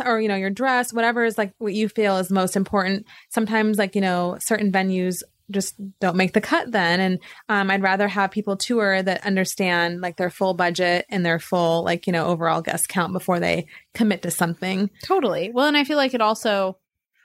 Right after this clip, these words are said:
Speaker 2: ultimately would save the couple time
Speaker 1: Oh,
Speaker 2: because
Speaker 1: definitely.
Speaker 2: Like, touring venues is no joke. It's
Speaker 1: No.
Speaker 2: like <laughs> a full-time,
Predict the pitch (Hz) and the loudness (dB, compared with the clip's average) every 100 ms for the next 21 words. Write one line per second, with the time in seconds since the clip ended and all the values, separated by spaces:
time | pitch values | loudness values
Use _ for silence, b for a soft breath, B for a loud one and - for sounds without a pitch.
0 | - 311 381 269 214 208 202 226 196 180 | -2 0 2 0 0 -2 -2 0 -2 -4
1 | - 190 - - 202 214 170 165 190 277 | -8 -8 -10 -10 -6 -6 -6 -14 -10 -2
2 | 311 233 254 247 233 220 220 185 185 b | 0 2 2 4 4 2 0 -2 -8 b
3 | b b b _ _ _ _ _ - 208 | b b b _ _ _ _ _ -2 -2
4 | - 392 370 196 180 214 170 147 180 175 | 0 2 2 2 0 0 -2 -6 -8 -6
5 | 175 156 165 165 - 220 214 370 339 - | -6 -4 -4 -4 -6 -2 0 0 0 0
6 | 359 349 719 - 277 277 277 - 311 381 | 0 0 -2 -2 -2 0 0 2 2 2
7 | 311 | 0